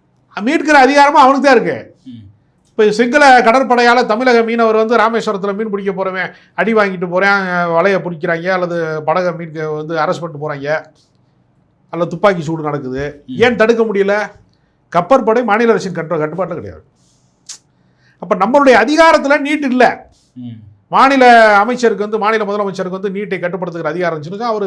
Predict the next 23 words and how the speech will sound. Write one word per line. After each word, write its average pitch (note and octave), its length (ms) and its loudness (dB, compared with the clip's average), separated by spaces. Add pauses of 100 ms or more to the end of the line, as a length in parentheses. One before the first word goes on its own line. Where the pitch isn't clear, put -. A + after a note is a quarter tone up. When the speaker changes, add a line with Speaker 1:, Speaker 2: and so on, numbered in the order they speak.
(220)
Speaker 1:
வி-, F#3+ 220 -10
விலக்கு F3+ 260 -6
கொடுத்துருப்பார்ல. D3+ 500 -8 (440)
Speaker 2:
ம். A2+ 220 -16 (500)
Speaker 1:
இப்ப - 200 -16
கோரிக்கை C4+ 400 4
வைக்கிற A3+ 280 4
இடத்துல G3+ 380 0
இருக்கிறவனை F3+ 400 -2
குற்றவாளியாக E3+ 680 -2
காட்டிவிட்டு, C3+ 720 -4 (160)
Speaker 2:
ம். B2 200 -12 (520)
Speaker 1:
யார் C4 420 6
ஒடுக்குமுறையை B3+ 640 4
வந்து A#3 260 4
செயல்படுத்துகிறானோ A#3 680 4 (140)
அந்த C4+ 260 2
அதிகாரத்தை B3 500 2
குவித்து B3 240 -6
வைத்திருக்கிற A3 380 -2
ஒன்றிய B3 260 0
அரசாங்கத்தை A3+ 480 0
பார்த்து A#3 300 -2